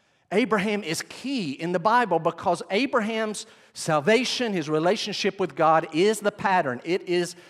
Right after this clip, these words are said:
representative of all people who have a relationship with God. We learned more than these, but I'm gonna recap four lessons we noted last week. Lesson number one, hear it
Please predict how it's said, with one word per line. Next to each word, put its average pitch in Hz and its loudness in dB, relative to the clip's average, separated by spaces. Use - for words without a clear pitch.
representative 180 2
of 160 2
all 208 8
people 185 -4
who 151 -2
have 139 -4
a - -2
relationship 139 -4
with - -16
God. 110 -4
We - -4
learned 208 2
more 180 2
than 139 -4
these, 120 -6
but 135 -4
I'm 139 -4
gonna 135 -4
recap 165 -4
four 180 0
lessons 139 -2
we 123 -6
noted 123 -4
last 117 -6
week. 95 -12
Lesson 139 -6
number 143 -4
one, 107 -8
hear 202 2
it - -6